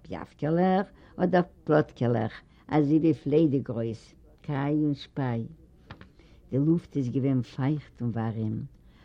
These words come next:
ארום און ארום זיינען געלעגן די חפונער בלאטעס. ביז אין עק פון האריזאנט האבן זיי געצויגן פעלדער פארוואקסענע מיט ווילדע געוויקסן, א פארע האט פון זיי געזעצט. זיי האבן אויסגעאטעמט א דומפיקן ריח פון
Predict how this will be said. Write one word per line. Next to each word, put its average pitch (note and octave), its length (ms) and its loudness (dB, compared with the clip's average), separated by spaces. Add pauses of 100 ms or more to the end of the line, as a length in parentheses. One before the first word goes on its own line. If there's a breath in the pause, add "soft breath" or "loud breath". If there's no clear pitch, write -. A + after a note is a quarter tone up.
(160 soft breath)
ארום D#3 280 4
און F3+ 120 4
ארום D#3+ 360 2
זיינען D3 280 2
געלעגן C#3 500 2
די C3 120 -6
חפונער C#3+ 540 -2
בלאטעס. B2 800 -6 (340 soft breath)
ביז F#3+ 300 4
אין E3 180 2
עק F3+ 200 4 (120)
פון D#3 140 4
האריזאנט D#3 680 4 (320 loud breath)
האבן D#3 140 8
זיי D3+ 160 2
געצויגן D3+ 640 2 (120)
פעלדער D3+ 320 0
פארוואקסענע C3+ 720 -4
מיט C3 220 -2
ווילדע C#3 280 2
געוויקסן, C3+ 800 2 (420 loud breath)
א C#3+ 100 2 (140)
פארע C#3 360 0
האט B2+ 180 -4
פון B2+ 120 -2
זיי B2 160 -2
געזעצט. A2+ 720 -6 (520 loud breath)
זיי C#3+ 120 2
האבן C#3 260 4 (160)
אויסגעאטעמט D3+ 840 2
א C3 60 2
דומפיקן D3+ 640 0
ריח C#3+ 380 4 (120)
פון C#3+ 420 4